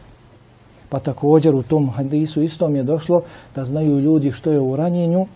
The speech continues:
kolika je nagrada u ranjenju, takmičili bi se. Zato ćemo naći selef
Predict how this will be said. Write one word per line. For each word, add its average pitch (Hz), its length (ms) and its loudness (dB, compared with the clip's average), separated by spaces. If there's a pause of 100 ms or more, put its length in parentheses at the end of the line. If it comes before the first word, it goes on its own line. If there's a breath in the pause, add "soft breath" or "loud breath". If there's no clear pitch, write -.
kolika 156 360 -2
je 143 60 2
nagrada 143 380 -2
u 135 120 -2
ranjenju, 151 440 0
takmičili 165 540 -2
bi 117 80 -6
se. 117 160 -10 (560 soft breath)
Zato 131 240 -4
ćemo 135 240 -2
naći 156 340 0 (260 loud breath)
selef 175 380 6